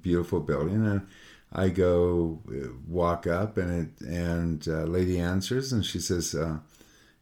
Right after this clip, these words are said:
"Yo, may I help you?" And I said, "Well, the sign said Schwerin Studio." And she goes, "Yeah, this is the home of Comrade Schwerin. I'm the estate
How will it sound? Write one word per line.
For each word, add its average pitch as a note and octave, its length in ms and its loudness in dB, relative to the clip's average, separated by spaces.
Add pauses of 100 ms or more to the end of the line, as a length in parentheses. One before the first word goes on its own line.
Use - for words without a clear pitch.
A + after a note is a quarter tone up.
"Yo, E2 180 0
may D#2+ 200 2
I D#2+ 100 2
help C#3 300 0
you?" F#2+ 100 6
And E2+ 80 2
I E2+ 80 0
said, F#2 240 -2
"Well, A2 220 4
the G2 100 0
sign D3 320 2
said G#2+ 200 4
Schwerin F2 380 0
Studio." C3+ 540 0
And E2+ 220 -4
she - 160 -4
goes, F#2 180 0
"Yeah, F#2+ 160 6
this G2 220 2
is A#2 140 -2
the C3 100 6
home G#2+ 240 6
of G2+ 100 2
Comrade F2+ 380 -2
Schwerin. D#2+ 640 0 (760)
I'm F#2+ 300 4
the F#2+ 160 2
estate D#2 760 -2